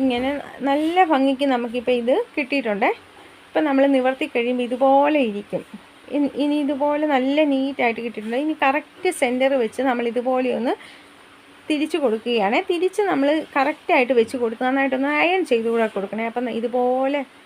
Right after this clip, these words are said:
നല്ല നീറ്റായിട്ട് അകം ഭാഗത്തും പുറം ഭാഗവും എല്ലാം നല്ല ഭംഗിക്കുള്ള ഒരു നല്ല നീറ്റായിട്ടുള്ളൊരു കോളർ നെക്കാണ് നമുക്ക് ലഭിച്ചിരിക്കുന്നത്. അത് നിവർത്തി കൊടുത്തു കഴിഞ്ഞാൽ ഇതുപോലെ നല്ല നീറ്റായിട്ടായിരിക്കും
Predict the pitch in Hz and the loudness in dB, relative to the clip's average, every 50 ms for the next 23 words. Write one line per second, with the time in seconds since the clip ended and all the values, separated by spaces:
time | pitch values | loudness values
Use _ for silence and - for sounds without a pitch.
0 | - - 240 240 254 269 285 302 320 339 320 294 262 233 233 - 233 220 220 226 | -6 -4 -2 0 0 0 0 0 2 2 2 2 0 -2 -2 -2 -2 -2 -2 -2
1 | 226 226 233 247 262 254 247 240 226 220 220 220 - - 311 403 - - 262 240 | -2 -4 -2 -4 -4 -4 -2 -2 -2 -2 -4 -4 -6 -4 -4 -4 -2 -2 -2 -2
2 | 240 247 - - 254 269 269 277 262 254 233 233 233 226 233 240 247 269 359 466 | -2 -4 -4 -2 0 0 0 0 0 0 0 0 0 0 0 0 0 0 -2 -4
3 | - - - - - - - 208 240 240 247 262 285 294 311 311 320 302 269 254 | -8 -14 -20 -20 -20 -12 -4 -2 -2 0 0 0 0 0 2 2 2 2 2 0
4 | 226 226 240 262 285 302 311 311 247 214 226 226 233 233 226 226 202 190 208 254 | -2 -2 -2 0 0 0 0 0 -2 -4 -2 -4 -6 -6 -4 -4 -4 -2 0 0
5 | 339 415 - - - - - - - - 214 226 254 269 269 240 214 240 254 269 | 0 -2 -4 -10 -20 -20 -20 -14 -6 -4 -2 0 0 0 0 0 0 0 0 0
6 | 285 302 320 349 330 294 269 269 277 302 311 302 269 - 247 226 226 220 - 233 | 0 0 0 0 0 2 2 0 0 0 -2 -2 0 0 0 0 0 0 -2 -2
7 | 233 226 226 233 285 392 480 - - - - - - - - - - 233 226 226 | -2 -2 -2 0 -2 -4 -4 -6 -12 -20 -20 -20 -20 -20 -20 -4 0 2 2 4
8 | 240 254 254 262 285 302 - - - 240 254 254 247 - - 247 220 214 226 240 | 4 4 2 2 0 -2 -6 -8 -6 -4 -4 -4 -4 -2 -2 0 0 2 0 0
9 | 233 214 214 - - 240 226 226 214 226 - 226 220 233 220 233 240 247 254 277 | 0 -2 -2 -2 -2 0 0 0 -2 -4 -6 -8 -10 -8 -8 -6 -4 -2 -2 0
10 | 294 294 285 277 277 277 269 - 349 320 - 277 254 247 - 254 254 254 262 269 | 0 0 0 -2 -2 -4 -2 -4 -6 -2 -2 -2 -2 -2 -4 -4 -2 -2 0 0
11 | 262 262 247 240 254 247 254 262 262 269 269 277 277 277 262 262 262 269 262 262 | 0 -2 -2 -4 -4 -4 -2 -2 0 0 0 0 0 0 2 2 2 2 2 2
12 | 262 269 269 262 277 269 240 240 226 247 226 208 214 208 220 - 285 349 | 0 -2 -4 -2 -2 -2 -2 -2 -2 -2 -2 -2 -2 -4 -6 -4 -4 -2